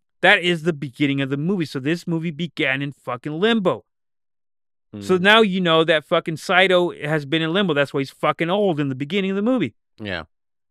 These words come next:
Speaker 1: All right. So now it seems that fucking Saito's been in Limbo for years and years and years.
Speaker 2: Yeah.
Speaker 1: Right? That was fucking dope, man. 'Cause I had no idea that the movie fucking began there in Limbo.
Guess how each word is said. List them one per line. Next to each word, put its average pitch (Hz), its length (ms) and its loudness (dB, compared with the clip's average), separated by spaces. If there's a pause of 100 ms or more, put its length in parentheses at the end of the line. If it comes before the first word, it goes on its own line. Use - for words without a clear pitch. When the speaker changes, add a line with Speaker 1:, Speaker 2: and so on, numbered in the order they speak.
Speaker 1:
All 127 60 -2
right. 156 280 0
So 180 200 -2
now 208 260 2
it 190 140 0
seems 190 240 -4
that 165 240 0
fucking 165 440 -2
Saito's 180 360 0
been 175 300 -2
in 165 180 -4
Limbo 180 260 -2
for 156 160 -6
years 147 300 -2
and 151 80 -4
years 160 180 -4
and 180 100 -2
years. 202 300 -4 (100)
Speaker 2:
Yeah. 117 580 -2 (460)
Speaker 1:
Right? 160 320 0 (880)
That 139 160 2
was 143 120 -6
fucking 175 320 0
dope, 240 260 4
man. 151 320 -2 (640)
'Cause 156 140 -2
I 165 120 6
had 190 160 4
no 196 80 0
idea 190 260 2
that 180 180 -2
the 170 80 -4
movie 147 400 -6
fucking 151 300 -8
began 202 360 2
there 135 120 0
in 120 100 -6
Limbo. 139 320 -6